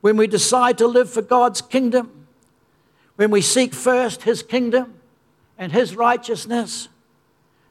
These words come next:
then not only do we walk into the blessing of, of God ourselves and into the wonderful way of living in the kingdom of,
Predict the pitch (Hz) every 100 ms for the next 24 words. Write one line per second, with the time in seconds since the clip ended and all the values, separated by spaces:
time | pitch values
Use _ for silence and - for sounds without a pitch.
0 | - 214 214 240 240 254 240 208 185 190
1 | 240 247 202 240 247 214 262 247 233 202
2 | 185 233 202 240 220 175 151 160 - 202
3 | 151 233 247 233 214 180 220 233 226 196
4 | - _ _ _ _ _ _ _ _ _
5 | 202 226 226 208 220 254 233 - 220 190
6 | 240 247 247 220 185 - _ _ 185 240
7 | 240 254 254 226 - _ _ _ _ _
8 | _ _ _ _ - 214 208 - 254 247
9 | 247 220 165